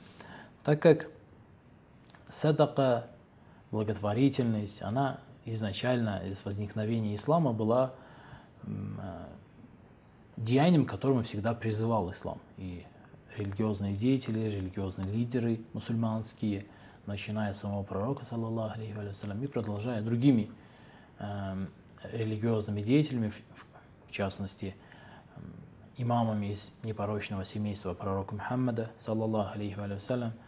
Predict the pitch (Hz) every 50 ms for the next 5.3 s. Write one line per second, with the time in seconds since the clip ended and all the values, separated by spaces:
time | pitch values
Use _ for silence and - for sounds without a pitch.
0 | - - - - - - - - - - - - - - - - - - - -
1 | - - - 110 110 107 117 120 147 180 185 151 117 98 - - - 110 101 101
2 | - - 120 110 107 98 101 101 98 104 101 - 110 113 143 156 156 - 127 110
3 | 107 - - - - - - - - - - - - - - - - - - -
4 | - - - - - - - - - - - - - - - - - - 135 143
5 | 175 196 202 196 -